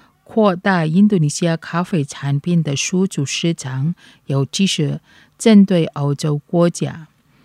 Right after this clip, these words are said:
周四在雅加达工业部的饮料烟草制品经理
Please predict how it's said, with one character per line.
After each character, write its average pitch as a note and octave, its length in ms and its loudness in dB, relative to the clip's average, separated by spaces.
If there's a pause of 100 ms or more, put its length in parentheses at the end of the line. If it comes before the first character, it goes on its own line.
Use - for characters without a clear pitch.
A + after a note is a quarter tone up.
(240)
周 E3+ 240 4
四 G#3+ 240 2
在 G3+ 180 0
雅 E3 180 2
加 G3 300 0
达 C#3+ 480 -6
工 B3 240 4
业 F3 180 4
部 F3+ 240 0
的 D3 440 -4
饮 G3 340 6
料 D3+ 400 0 (280)
烟 D#3 340 2
草 C#3 340 -4
制 C#3 300 -6
品 F3 500 2
经 A3 320 6
理 D#3+ 240 -2